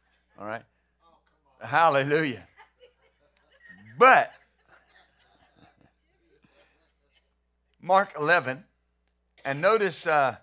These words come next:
verse, uh, twenty-three. "Truly I say to you, whosoever shall say to this mountain, 'Be removed, be cast into the sea,'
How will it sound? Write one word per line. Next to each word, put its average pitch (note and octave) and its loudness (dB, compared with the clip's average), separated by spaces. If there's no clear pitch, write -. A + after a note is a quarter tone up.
verse, F3 0
uh, C3+ -2
twenty-three. D#3 -8
"Truly A#3+ -2
I E3 2
say G#3+ -8
to F3 -20
you, D#3 -8
whosoever E3+ -6
shall D3 -16
say D#3+ -8
to D3 -12
this C#3+ -16
mountain, C#3+ -8
'Be D3 -12
removed, C3+ -12
be C#3+ -10
cast C#3 -8
into A#2 -20
the G2+ -20
sea,' A2 -18